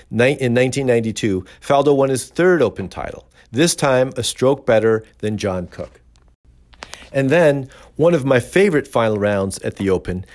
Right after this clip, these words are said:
this one at Turnberry on this day in two thousand and nine, Stewart Cink won his only major in a playoff against Tom Watson.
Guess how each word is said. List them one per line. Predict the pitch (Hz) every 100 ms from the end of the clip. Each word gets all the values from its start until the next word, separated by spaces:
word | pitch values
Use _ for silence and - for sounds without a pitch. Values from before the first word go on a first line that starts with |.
| -
this | 110 156 175
one | 156 135 123
at | 113 -
Turnberry | - 170 185 127 95 92 -
on | 101 95
this | 95 -
day | 95 90 87
in | - 101
two | - 131
thousand | 127 117 104 95
and | 92
nine, | 107 104 87 87 - -
Stewart | - - 151 147
Cink | - 135 127
won | 117 117
his | 110 101 - -
only | 139 165 151
major | 117 123 131 92 95 92 110
in | 104
a |
playoff | - - 139 107 98 -
against | 95 95 - -
Tom | 113 107 104
Watson. | 98 95 - -